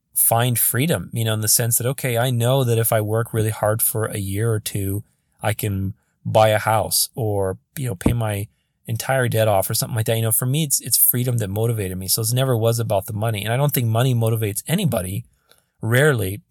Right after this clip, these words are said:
And if it does, then you have more important things to be motivated by, because in the end, we don't really want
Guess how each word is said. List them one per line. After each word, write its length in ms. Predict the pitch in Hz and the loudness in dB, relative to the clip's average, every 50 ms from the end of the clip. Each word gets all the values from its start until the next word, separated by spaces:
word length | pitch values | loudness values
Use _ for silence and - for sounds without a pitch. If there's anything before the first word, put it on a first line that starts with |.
| - - - - | -16 -16 -8 -2
And 160 | 139 123 127 | 0 0 2
if 120 | 123 - | 2 2
it 120 | 127 117 113 | 0 0 2
does, 420 | 135 156 180 156 131 127 123 120 | 2 4 4 4 4 2 0 0
then 380 | 120 120 120 117 117 120 120 120 _ _ _ _ _ _ _ _ _ _ _ _ | 0 2 2 2 2 2 0 -2 _ _ _ _ _ _ _ _ _ _ _ _
you 340 | - - - 127 131 131 131 | -12 -8 -4 0 2 2 4
have 220 | 143 143 139 131 | 4 2 2 2
more 200 | 131 131 131 135 | 2 2 2 2
important 400 | 131 123 - - 135 - 127 113 | 0 0 0 -2 -2 0 -2 -2
things 260 | - 123 120 120 117 | -2 0 0 0 -2
to 80 | - - | -2 -2
be 100 | 120 110 | -2 -2
motivated 540 | 104 104 113 127 123 110 95 90 87 - - | 0 0 2 2 2 0 -2 -4 -6 -8 -8
by, 280 | - - 85 165 - - | -8 -8 -8 -10 -8 -8
because 240 | 127 120 131 123 | -6 -2 -2 -2
in 60 | 127 127 | 0 0
the 120 | 131 143 | 0 0
end, 100 | 156 143 | 0 2
we 120 | 127 127 | 2 2
don't 180 | 131 143 156 151 | 2 2 0 0
really 180 | 151 135 123 113 | 0 0 0 0
want 360 | 104 107 110 110 117 - | 0 0 0 0 -2 -2